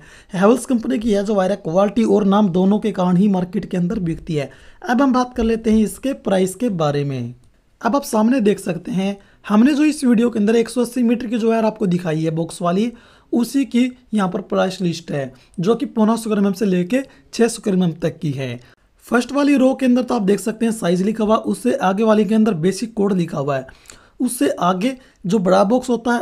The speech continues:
उसके अंदर कितनी ये पैकिंग आती है उसके बारे में जानकारी, तो आप इसको इग्नोर कर दें,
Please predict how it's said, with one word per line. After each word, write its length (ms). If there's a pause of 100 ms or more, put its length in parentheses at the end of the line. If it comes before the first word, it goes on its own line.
उसके 240
अंदर 220
कितनी 320
ये 180
पैकिंग 360
आती 200
है 60
उसके 200
बारे 200
में 60
जानकारी, 360
तो 80
आप 200
इसको 440
इग्नोर 340
कर 160
दें, 180